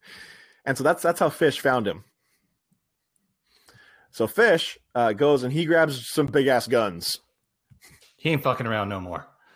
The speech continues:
Speaker 1: Yeah, and he, he says, "You don't wanna leave your ship? I'll make sure you never will."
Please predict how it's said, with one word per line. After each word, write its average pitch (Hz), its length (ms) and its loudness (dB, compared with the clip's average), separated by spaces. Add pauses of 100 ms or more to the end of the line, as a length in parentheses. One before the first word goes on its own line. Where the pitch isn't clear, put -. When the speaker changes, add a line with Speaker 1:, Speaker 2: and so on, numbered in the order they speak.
(400)
Speaker 1:
Yeah, 127 240 2
and 120 80 -8
he, 127 140 0
he 127 260 -6
says, 120 180 0
"You 160 80 2
don't 175 100 4
wanna 175 120 2
leave 185 180 0
your 196 60 0
ship? 214 340 -2 (600)
I'll 127 100 -2
make 110 140 -2
sure 127 160 -4
you 98 140 -4
never 101 400 -2
will." 90 420 -2